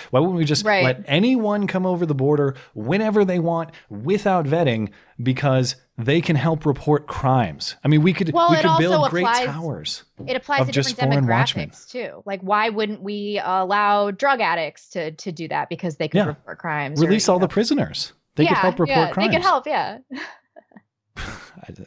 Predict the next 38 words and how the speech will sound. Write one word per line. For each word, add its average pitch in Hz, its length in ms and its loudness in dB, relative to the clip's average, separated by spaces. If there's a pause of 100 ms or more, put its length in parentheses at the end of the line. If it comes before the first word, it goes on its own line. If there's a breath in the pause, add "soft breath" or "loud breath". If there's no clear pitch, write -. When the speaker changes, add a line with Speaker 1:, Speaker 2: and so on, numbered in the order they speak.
(640 soft breath)
Speaker 1:
Nonsense. 95 540 -6 (200)
But 247 100 0
anyway, 165 320 4
just 202 220 0
something 202 240 0
to 175 120 -6
celebrate. 160 420 0
Again, 151 560 2
prospect 147 420 0
of 123 60 -2
becoming 120 360 0
law 107 260 2
doesn't 117 260 -2
look 113 140 -2
great 107 300 0
right 117 160 -2
now, 123 260 0 (400 loud breath)
but 135 260 0
I 135 100 2
like 135 360 0
to 151 120 -2
see 123 520 2 (360 loud breath)
that, 110 380 0
um, 113 400 0 (800)
that 127 140 -2
stuff - 240 0
like 123 120 0
this 117 180 -4
is 113 80 -8
making 110 260 -4
progress. 131 340 -4
I 110 40 0
forget. 139 300 -2
I 113 40 0
was 113 140 0
listening 151 240 0
to 139 40 2
the 113 120 0